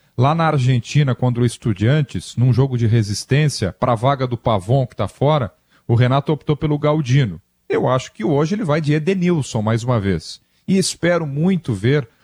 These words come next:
o Gustavo Nunes entre os titulares na vaga do Soteldo, que não vem tendo boas atuações depois da lesão. Então eu imagino que o meio-campo pra frente tenha Vilha Sante, Pepe Cristaldo, Edenilson,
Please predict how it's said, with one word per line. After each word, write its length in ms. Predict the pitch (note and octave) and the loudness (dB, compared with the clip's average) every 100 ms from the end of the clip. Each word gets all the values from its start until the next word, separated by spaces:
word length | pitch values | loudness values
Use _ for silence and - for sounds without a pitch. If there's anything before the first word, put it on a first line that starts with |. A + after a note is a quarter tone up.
| _ - | _ -4
o 120 | D3 | 0
Gustavo 580 | C#3+ - - F3 C#3+ C#3+ | 0 -2 0 0 0 0
Nunes 420 | C3+ E3 D#3 C3 | 2 2 0 0
entre 220 | D#3 D#3 | -2 -2
os 100 | C#3 | -2
titulares 600 | - D3 C3+ C3 C3+ B2+ | -2 -2 0 2 0 -2
na 140 | C3 A#2 | -2 0
vaga 280 | C3+ C#3 | 0 0
do 140 | C3+ D3+ | -2 -4
Soteldo, 680 | - D3 - D3 C#3 F#2+ F2 _ _ _ - | -2 -2 0 0 0 -4 -14 _ _ _ -2
que 120 | D#3 | 0
não 240 | D#3+ G3 | 2 2
vem 220 | D#3 F3 | 0 0
tendo 340 | E3+ D#3 E3 D#3 | 0 -2 0 0
boas 320 | C3 D3+ C#3+ | 2 2 0
atuações 560 | C3+ C#3 A#2 - D3 A#2+ | 0 0 -2 0 0 0
depois 440 | D3+ - D3 C#3 | -4 0 0 2
da 120 | C#3+ | 0
lesão. 480 | D3+ C#3+ A#2+ A#2+ E2+ - _ _ | 0 0 2 0 -2 -12 _ _
Então 320 | D#3+ E3+ D#3 | -2 0 0
eu 80 | D3 | 0
imagino 500 | D3 C#3+ A2+ B2+ B2 | 0 0 2 2 0
que 120 | - | 0
o 40 | B2+ | 0
meio-campo 460 | C3+ B2+ C3+ B2 | 2 2 0 -2
pra 160 | - A#2+ | -2 -2
frente 320 | - A#2+ - | 0 -2 -2
tenha 220 | B2+ A#2+ | 0 0
Vilha 260 | G2+ G#2+ G2+ | 0 0 -2
Sante, 320 | - F3+ - | 0 -2 -2
Pepe 320 | - C3+ G3 | -4 -2 -2
Cristaldo, 500 | - A#2 - D#3 D#3 | -2 -8 -2 -2 0
Edenilson, 600 | D3 A#2+ B2+ E3 D3 D#3+ | -2 0 0 0 -2 -6